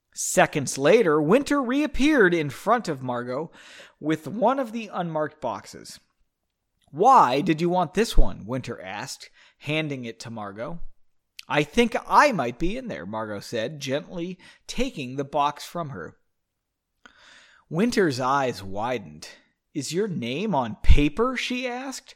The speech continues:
trying to introduce, like, some, what do I wanna say, cultural,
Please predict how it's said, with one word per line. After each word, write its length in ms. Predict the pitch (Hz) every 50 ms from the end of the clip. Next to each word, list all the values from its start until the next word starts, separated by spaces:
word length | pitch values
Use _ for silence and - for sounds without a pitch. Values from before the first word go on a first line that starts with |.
| _ _ _ _ _ _ _ _ _
trying 180 | - 160 160 151
to 180 | 139 123 - - _ -
introduce, 560 | 185 165 - 139 135 143 143 151 143 - -
like, 220 | 131 123 120 -
some, 400 | - - 131 120 110 107 113 - _ _ _ _ _ _ _ _ _ _ _ _ _ _ _ _ - - _ _ _ _ _ _ _ _ _ _ _ _ _
what 100 | - 143
do 40 | 147
I 40 | 143
wanna 200 | 139 139 131 123
say, 640 | - - - 139 131 123 120 113 107 104 95 - -
cultural, 960 | - - - 170 190 190 - - 202 190 185 185 175 175 175 165 - - -